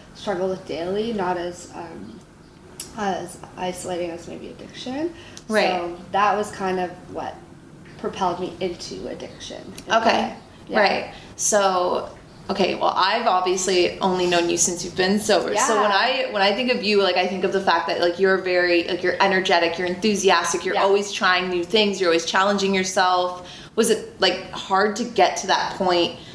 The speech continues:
Speaker 2: having gone through, like, mental health,
Speaker 1: Mm.
Speaker 2: having to go through,
Speaker 1: Yeah.
Speaker 2: like, like, basically you tend to push yourself.
Speaker 1: Yeah.
Speaker 2: Is that an easy thing to do, or did you learn that?
Speaker 1: Um, it's actually something that's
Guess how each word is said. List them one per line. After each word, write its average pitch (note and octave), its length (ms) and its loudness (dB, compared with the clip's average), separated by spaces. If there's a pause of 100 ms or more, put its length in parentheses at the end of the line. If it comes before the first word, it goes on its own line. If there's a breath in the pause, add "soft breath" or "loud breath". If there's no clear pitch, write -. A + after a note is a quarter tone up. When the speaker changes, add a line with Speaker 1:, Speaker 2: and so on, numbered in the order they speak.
Speaker 2:
having F#3+ 320 2
gone F#3+ 320 2
through, F3 200 2
like, D#3+ 160 2
mental E3 260 0
health, - 220 2
Speaker 1:
Mm. - 40 0
Speaker 2:
having F3+ 200 0
to F3+ 80 -4
go F3 180 4
through, E3+ 460 2
Speaker 1:
Yeah. F#3+ 340 -2
Speaker 2:
like, G3+ 360 0
like, G3+ 200 2
basically A#3+ 520 2
you F#3+ 180 2
tend G#3+ 220 4
to F#3+ 40 2
push - 300 0
yourself. - 520 0
Speaker 1:
Yeah. A3+ 220 0
Speaker 2:
Is F#3+ 120 2
that F#3 120 4
an F3 100 -2
easy E3+ 280 0
thing A3+ 160 2
to A3+ 80 0
do, C#4+ 180 2
or C4+ 40 2
did G#3+ 140 4
you F#3 120 -2
learn E3 240 2
that? - 240 -2 (100)
Speaker 1:
Um, C#4 500 2 (380 loud breath)
it's C4 220 2
actually D#4+ 380 0
something D4 340 2
that's B3+ 200 4